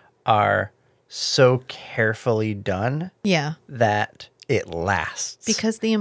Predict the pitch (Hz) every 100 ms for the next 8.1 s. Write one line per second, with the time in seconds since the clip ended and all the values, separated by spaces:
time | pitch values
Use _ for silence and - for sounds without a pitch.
0 | 196 208 226 226 226 - 104 - - 123
1 | - - - 113 104 98 92 95 78 65
2 | - 233 196 240 226 - 233 220 226 202
3 | 196 185 175 - 190 185 185 - 175 175
4 | - - 165 175 - 165 160 160 - 175
5 | 170 160 - 156 151 151 175 - 233 247
6 | - _ - - 214 220 202 190 180 175
7 | 175 - - 170 165 151 - 139 87 -